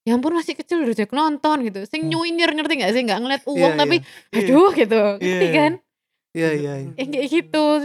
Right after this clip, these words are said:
Speaker 1: Akhirnya enggak, akhirnya salah satunya agak keluar sih kebetulan pas itu.
Speaker 2: Hmm.
Speaker 1: Belum pernah nonton lagi.
Speaker 3: Oh. Nah, iki misalnya selebgram, setuju gak ono anak-anak sing orang tua-orang tua yang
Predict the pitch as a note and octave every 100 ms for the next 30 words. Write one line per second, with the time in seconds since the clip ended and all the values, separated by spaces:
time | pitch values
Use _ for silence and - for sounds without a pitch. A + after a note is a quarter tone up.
0 | C4+ _ _ A3+ A3+ C#4 B3 - - G#3+
1 | A#3+ C#4+ B3+ B3 A#3 A#3+ C#4 C4 - _
2 | A3 A3 A3+ G#3 G3+ F#3+ F#3 F3 F3+ F3
3 | F3 F3 F#3 F3+ F3 F3+ _ _ C#3+ C#3+
4 | C3 B2 _ - A3+ G3 G3 F#3+ F#3 F#3+
5 | F#3 F#3 F#3+ F3+ F#3 _ _ - F3 D#3
6 | D3 C#3 C3+ C3+ - _ - G#3+ A#3+ B3+
7 | B3 A#3 A3 F#3 D#3 G#3+ A3+ - F#3+ D#3+
8 | D3 _ - C#4 C4+ - F3 - G3 F#3+
9 | G3 G3 G#3 G3 G#3 G3 G3 _ - F#3
10 | F#3 G3+ F#3+ F#3+ F#3 F3+ F#3+ G#3 G3+ G3